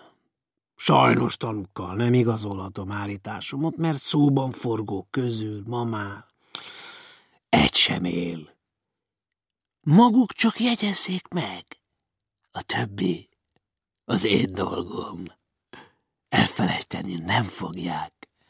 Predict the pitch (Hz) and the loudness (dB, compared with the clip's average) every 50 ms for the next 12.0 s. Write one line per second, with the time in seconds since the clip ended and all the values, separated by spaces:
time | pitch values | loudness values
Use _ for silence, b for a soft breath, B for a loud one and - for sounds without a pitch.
0 | _ _ _ _ _ _ _ _ _ _ _ _ _ _ - - 208 254 254 254 | _ _ _ _ _ _ _ _ _ _ _ _ _ _ 0 6 8 10 12 12
1 | 247 233 214 - - 208 190 180 175 175 170 160 147 - 151 139 - - - 147 | 10 10 8 8 8 10 10 12 12 10 10 8 6 4 2 2 2 0 0 0
2 | 131 123 120 104 110 107 - 120 104 98 110 110 113 113 107 113 113 110 101 104 | 0 2 2 0 -2 -4 -4 -4 -4 -2 -2 0 0 2 2 2 0 0 0 -2
3 | 110 104 - 110 107 104 107 101 104 95 - - 107 98 95 95 - 92 92 87 | -4 -4 -4 -4 -4 -4 -4 -4 -2 -2 -2 -2 -2 -4 -4 -4 -4 -4 -6 -4
4 | 90 92 90 92 90 90 92 90 90 - 95 92 90 87 85 - - - 92 95 | -6 -6 -6 -6 -6 -6 -6 -8 -6 -6 -4 -4 -2 -2 -4 -4 -6 -6 -4 -2
5 | 120 120 - - 123 120 113 113 110 98 - - 117 104 104 98 92 101 98 95 | -2 -2 0 0 0 0 0 0 0 0 -2 -2 -2 -2 -4 -4 -4 -4 -4 -4
6 | 95 95 92 90 - 95 92 92 92 90 87 87 87 85 - 92 90 82 85 87 | -4 -4 -6 -6 -6 -6 -4 -4 -4 -6 -6 -8 -10 -10 -10 -12 -12 -10 -10 -10
7 | 85 87 85 85 87 95 107 127 127 117 120 117 117 107 110 104 104 104 98 98 | -10 -10 -10 -10 -8 -4 -2 -2 -2 0 -2 -2 -2 -2 -4 -4 -4 -6 -6 -6
8 | 95 95 95 98 101 107 117 120 113 113 123 113 - - 120 107 98 - 98 95 | -8 -8 -8 -6 -4 0 0 0 2 2 0 0 0 0 -4 -4 -4 -4 -4 -6
9 | 98 - - 98 90 - 101 92 90 92 85 - 95 87 87 85 85 87 90 82 | -6 -4 -4 -4 -4 -4 -4 -6 -6 -8 -8 -6 -6 -6 -4 -4 -6 -6 -6 -8
10 | 80 87 78 - - 87 85 85 87 87 101 104 110 120 123 123 123 123 120 113 | -10 -10 -10 -8 -6 -6 -6 -6 -4 -2 0 2 4 4 4 6 8 8 8 8
11 | 98 - - 113 117 110 107 101 101 92 90 82 82 82 - - - - - | 6 6 8 10 10 10 10 8 6 4 4 4 2 0 -2 -4 -8 -12 -16